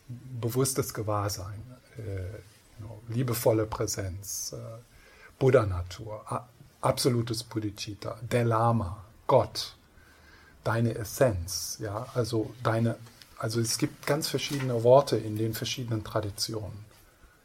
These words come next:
für das, was sie jetzt hier bewusste Gewahrsein nennt, innerlichstes Gewahrsein, ja, innerlichstes Gewahrsein, was die Übersetzung von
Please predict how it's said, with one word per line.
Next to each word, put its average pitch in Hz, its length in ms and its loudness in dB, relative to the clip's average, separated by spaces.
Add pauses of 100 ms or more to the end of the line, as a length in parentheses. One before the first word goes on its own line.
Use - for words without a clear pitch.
(140)
für 107 420 -2
das, 120 280 2
was 117 220 -2
sie 127 240 -2
jetzt 120 280 0
hier 120 520 4 (2250)
bewusste 127 500 6
Gewahrsein 98 640 -4
nennt, 101 420 -14
innerlichstes 151 800 6
Gewahrsein, 92 640 -4 (160)
ja, 143 220 -6 (600)
innerlichstes 117 680 0
Gewahrsein, 90 640 -6
was - 400 -10 (640)
die 131 60 -18
Übersetzung 110 580 0
von 110 240 -2